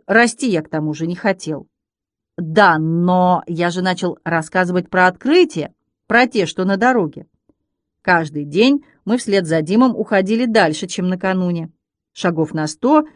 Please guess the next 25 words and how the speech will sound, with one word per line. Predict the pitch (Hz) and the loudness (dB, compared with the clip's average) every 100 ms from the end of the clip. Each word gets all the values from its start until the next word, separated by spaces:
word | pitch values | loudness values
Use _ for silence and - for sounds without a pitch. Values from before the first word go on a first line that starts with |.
| _ - | _ -2
или | 311 349 | 2 2
двести | 214 214 214 214 | 2 2 2 0
за | 202 196 190 | 0 2 2
остановку, | 185 190 185 247 - 185 | 2 0 2 0 0 -6
которую | 160 156 185 180 165 | -4 -6 -4 -4 -4
нашли | 156 - 208 262 311 _ _ - | -6 -6 -2 0 0 _ _ -8
и | 320 | 0
которой | 214 208 233 226 | 0 2 2 2
дали | 185 190 190 | 4 2 2
имя | 196 202 | 0 -2
в | - | -2
прошлый | 208 190 - 240 | -2 0 0 0
раз, | 190 147 - _ _ _ _ | 0 -4 -10 _ _ _ _
пока | 247 254 294 | 0 4 4
не | 285 | 6
найдём | 302 302 285 | 4 4 4
ещё | 277 311 226 170 | 4 2 0 -2
что-нибудь | - 180 170 175 | -2 -4 -2 -4
интересное. | 196 185 214 160 - 151 - - _ _ _ _ _ - | -4 -2 -2 -4 -6 -14 -16 -20 _ _ _ _ _ -6
Про | 165 | -4
колесо | 160 180 185 - 190 | -2 0 0 0 0
кареты | 185 180 208 269 262 190 170 | 2 2 2 2 2 0 0
и | - 180 | -2 -2
рыжую | 170 170 165 180 | -2 -2 -2 -2
собаку | 165 190 185 262 269 240 | -2 -2 2 0 2 -2